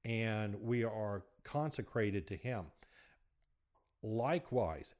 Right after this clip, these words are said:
everything that comes into our po-, uh, possession, because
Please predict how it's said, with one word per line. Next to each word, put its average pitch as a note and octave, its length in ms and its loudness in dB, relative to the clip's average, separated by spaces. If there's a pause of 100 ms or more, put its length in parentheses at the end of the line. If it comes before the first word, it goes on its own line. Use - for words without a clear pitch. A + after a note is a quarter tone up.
everything D3+ 460 -2
that B2+ 160 -2
comes B2 300 -2
into B2 320 -6
our G#2+ 120 2
po-, G2 240 -4 (160)
uh, G2 140 -4
possession, A2 640 -4 (440)
because B2+ 580 -2